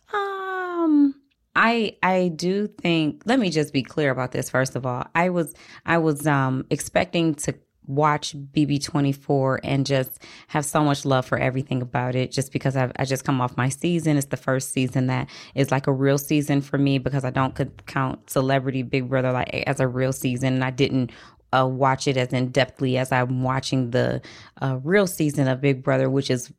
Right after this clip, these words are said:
where I live, is in the real season of Big Brother. But, um, watching it, I just wasn't in love with anybody, and I didn't really like the dynamics of the house, and I kind of,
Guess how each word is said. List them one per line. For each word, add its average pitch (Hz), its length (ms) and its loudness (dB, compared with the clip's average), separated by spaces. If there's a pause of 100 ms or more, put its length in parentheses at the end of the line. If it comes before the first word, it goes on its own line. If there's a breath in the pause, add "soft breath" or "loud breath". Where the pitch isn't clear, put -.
(140)
where 139 380 4
I 135 260 2
live, 135 460 2
is 139 160 4
in 135 140 6
the 127 80 0
real 127 240 0
season 123 380 -2
of 123 120 -6
Big - 200 -12
Brother. 127 280 -2 (400 loud breath)
But, 143 520 2
um, 135 220 2
watching 170 520 2
it, 156 300 2
I 156 160 2
just 160 260 0 (100)
wasn't 147 400 2
in 147 200 2
love 139 160 0
with 139 160 0
anybody, 147 680 0
and 143 340 0
I 139 220 4
didn't 139 500 0
really 131 460 0 (300 loud breath)
like 143 320 0
the 151 80 2
dynamics 143 580 2
of 147 120 2
the 147 60 2
house, 151 540 -2
and 143 400 2 (340 loud breath)
I 147 100 2
kind 165 440 -2
of, 139 320 2